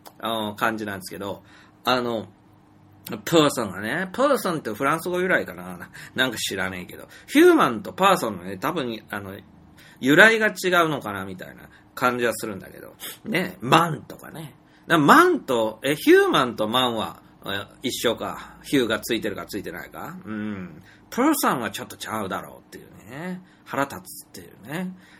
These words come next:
あの、ゲルマン語由来と、えー、ギリシャ語由来と、えー、なんかいろいろね、フランス語由来の英語もあったりして、で、こういうのも興味あってあれなんだけど、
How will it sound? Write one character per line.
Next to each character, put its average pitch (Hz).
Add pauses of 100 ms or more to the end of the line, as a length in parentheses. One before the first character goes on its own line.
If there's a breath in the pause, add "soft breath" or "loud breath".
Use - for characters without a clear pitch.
(120 loud breath)
あ 151
の、 147 (100)
ゲ 151
ル 254
マ 294
ン 294
語 294
由 302
来 196
と、 175 (280 soft breath)
え 123
ー、 120
ギ 139
リ 175
シ 214
ャ 196
語 202
由 202
来 110
と、 120 (320 soft breath)
え 120 (240)
ー、 -
な 170
ん -
か 117
い 160
ろ 185
い 180
ろ 165
ね、 285 (360 soft breath)
フ 175
ラ 190
ン 180
ス 185
語 180
由 180
来 151
の 139
英 127
語 123
も 123
あ 131
っ -
た 98
り 92
し -
て、 110 (340 soft breath)
で、 160
こ 196
う 208
い -
う -
の 190
も 135
興 135
味 127
あ 113
っ 107
て 95
あ 107
れ 110
な 110
ん 101
だ -
け 101
ど、 110